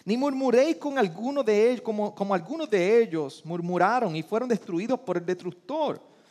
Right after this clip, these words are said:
Estas cosas le sucedieron como ejemplo y fueron escritas como enseñanza para nosotros, para quienes ha llegado el fin de los siglos. Por tanto,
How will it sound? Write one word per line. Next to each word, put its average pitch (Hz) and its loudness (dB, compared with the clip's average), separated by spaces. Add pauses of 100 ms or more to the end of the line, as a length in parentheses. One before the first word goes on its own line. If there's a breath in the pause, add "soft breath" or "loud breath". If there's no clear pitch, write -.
(420 soft breath)
Estas 285 0
cosas 269 2
le 247 2
sucedieron 233 0
como 233 -4
ejemplo 202 -2
y 170 0
fueron 240 -2
escritas 170 -6 (300 loud breath)
como 247 2
enseñanza 247 2
para 226 4
nosotros, 240 -2
para 208 2
quienes 208 -8
ha 254 0
llegado 240 2
el 202 4
fin 247 -10
de 226 0
los 214 -2
siglos. 254 -4
Por 190 0
tanto, 202 -2